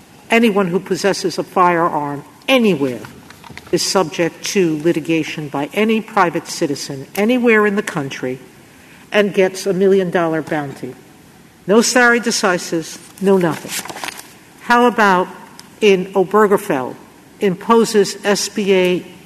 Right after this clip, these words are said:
style liability on anyone who officiates, aids,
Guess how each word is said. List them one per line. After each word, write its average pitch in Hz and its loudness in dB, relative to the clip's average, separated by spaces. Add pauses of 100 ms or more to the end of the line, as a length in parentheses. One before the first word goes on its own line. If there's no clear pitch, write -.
(200)
style 180 2
liability 165 0
on 175 -2
anyone 196 0
who 180 0
officiates, 220 0 (520)
aids, 190 4